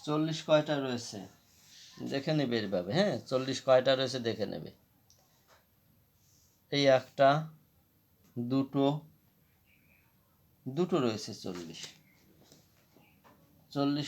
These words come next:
রয়েছে দুটো, এক, দুই, এই দুটো, দুই নম্বর লিখলাম। এবার মোট হচ্ছে ছাত্রছাত্রী কতজন বলেছে? তিরিশ জন। দেখো তো তিরিশ হয় কিনা গুণে, উম,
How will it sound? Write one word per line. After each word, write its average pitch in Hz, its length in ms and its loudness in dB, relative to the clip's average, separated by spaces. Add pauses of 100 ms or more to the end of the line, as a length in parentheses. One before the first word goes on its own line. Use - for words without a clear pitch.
রয়েছে 147 200 -4 (100)
দুটো, 143 180 -4 (260)
এক, 151 80 -2 (200)
দুই, 156 180 0 (220)
এই 120 80 0 (720)
দুটো, 117 300 -6 (500)
দুই 110 220 -10
নম্বর 90 340 -16
লিখলাম। - 320 -18 (720)
এবার 165 160 8 (200)
মোট 175 200 8 (100)
হচ্ছে 175 180 -4 (100)
ছাত্রছাত্রী 160 600 -2 (120)
কতজন 165 360 0 (120)
বলেছে? 175 280 0 (160)
তিরিশ 170 280 0 (120)
জন। 85 140 -8 (460)
দেখো 147 280 2
তো 175 40 0 (120)
তিরিশ 160 280 -4
হয় 151 200 2
কিনা 156 180 4 (100)
গুণে, 156 200 -2 (380)
উম, 123 200 0